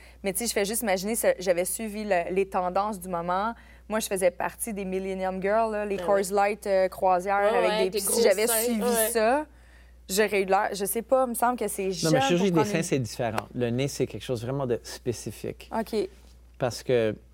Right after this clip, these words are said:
Speaker 3: imagine quelqu'un de seize ans, par exemple, qui, euh, qui est vraiment belle, mais elle a un nez avec une grande, grande bosse.
Speaker 1: Je comprends.
Speaker 2: Ok.
Speaker 3: C'est tellement, tellement, ils vont tellement être gênés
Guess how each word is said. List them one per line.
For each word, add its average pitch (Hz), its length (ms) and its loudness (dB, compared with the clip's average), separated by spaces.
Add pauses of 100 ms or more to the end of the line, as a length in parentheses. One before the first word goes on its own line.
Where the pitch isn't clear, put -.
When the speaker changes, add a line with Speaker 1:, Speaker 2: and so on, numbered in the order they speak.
(140)
Speaker 3:
imagine 131 320 -2
quelqu'un 135 380 -2
de 120 120 0
seize 113 420 -2
ans, 117 220 -6
par 107 120 -10
exemple, 110 500 -8
qui, 110 440 -6
euh, 101 400 -8 (300)
qui - 100 -6
est - 20 -2
vraiment 110 280 -4
belle, 113 300 2 (400)
mais 110 80 -10
elle 107 100 -6
a 107 40 -4
un 107 140 -4
nez 113 140 0
avec 107 220 -4
une 113 160 -6
grande, 110 260 -4
grande 101 240 -4
bosse. 98 520 -6
Speaker 1:
Je - 100 -20
comprends. 202 260 -6
Speaker 2:
Ok. 214 200 -2
Speaker 3:
C'est - 400 -8
tellement, 143 340 -2
tellement, 127 540 -4 (560)
ils 120 80 -6
vont 113 100 -4
tellement 131 560 -2
être 123 180 -4
gênés 117 580 -2